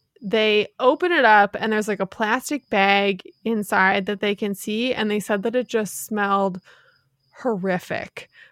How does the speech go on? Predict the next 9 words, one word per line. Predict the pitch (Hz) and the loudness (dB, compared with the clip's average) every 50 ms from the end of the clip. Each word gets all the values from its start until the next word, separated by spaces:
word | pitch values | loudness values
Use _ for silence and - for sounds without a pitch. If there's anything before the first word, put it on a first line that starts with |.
| _ - | _ 0
Um, | - 233 226 220 214 208 196 196 190 - - _ | 2 4 6 6 6 6 4 0 -2 -6 -8 _
and | - 240 233 226 220 | -2 -2 -2 -2 -6
turns | - - - - 440 480 480 440 359 - 320 392 480 | -8 -8 -4 0 2 2 2 2 2 2 4 6 8
out | - 262 - - 370 349 - 294 269 - - - - - | 8 10 10 8 6 4 0 -6 -10 -8 -8 -6 -6 -6
<laughs> | - - _ _ _ _ | -8 -10 _ _ _ _
that | - 214 233 285 - - - | -12 -8 -6 -6 -6 -6 -4
there | 330 330 330 330 | -2 -2 -2 -2
were | 302 277 269 262 247 240 - | 0 0 2 2 0 -2 -4
remains | - 220 226 226 220 220 262 294 302 262 226 214 202 202 202 214 - - | -4 -2 -2 -2 0 -2 -2 0 0 2 2 2 2 0 -2 -6 -8 -12